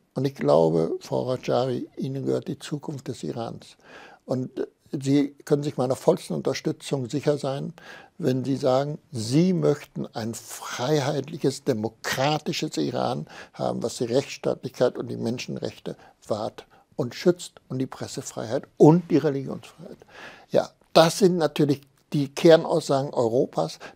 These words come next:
die Sie nach dem Iran infiltrieren möchten und die der Iran und die Menschen im Iran dringend brauchen. Ich sage Ihnen, ausländische Kräfte wie die U S A oder Europa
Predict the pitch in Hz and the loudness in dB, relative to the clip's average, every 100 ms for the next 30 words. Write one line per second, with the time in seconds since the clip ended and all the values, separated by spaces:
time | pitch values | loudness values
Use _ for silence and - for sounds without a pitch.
0 | - 123 139 180 156 127 139 120 117 120 | -2 0 4 2 2 -2 -4 -4 2 4
1 | 139 - 156 117 123 - - 151 156 135 | 4 -2 -8 -8 -8 -8 -4 -4 -2 -6
2 | - - 127 - - - - 123 123 120 | -8 -10 -10 -10 -18 -16 -8 -2 -2 -2
3 | - 160 127 113 117 156 131 113 113 113 | -4 -4 -6 -4 -4 -4 -6 -4 -4 -4
4 | - - 120 117 107 113 120 107 - - | -8 -10 -10 -6 -6 -8 -10 -12 -14 -12
5 | - - - _ _ _ _ - - - | -12 -12 -20 _ _ _ _ -20 -20 -12
6 | - 120 170 202 170 165 165 - - - | -2 12 12 12 10 8 4 -2 -16 -20
7 | _ _ _ _ _ - 147 180 185 175 | _ _ _ _ _ 6 8 8 4 2
8 | - 135 147 143 - 147 127 120 - 131 | 0 0 2 0 0 0 0 -4 0 0
9 | - 123 135 139 143 392 160 120 120 120 | 2 4 6 6 2 -4 0 2 2 0
10 | - - 113 127 131 135 151 | -4 -2 0 0 0 -2 -2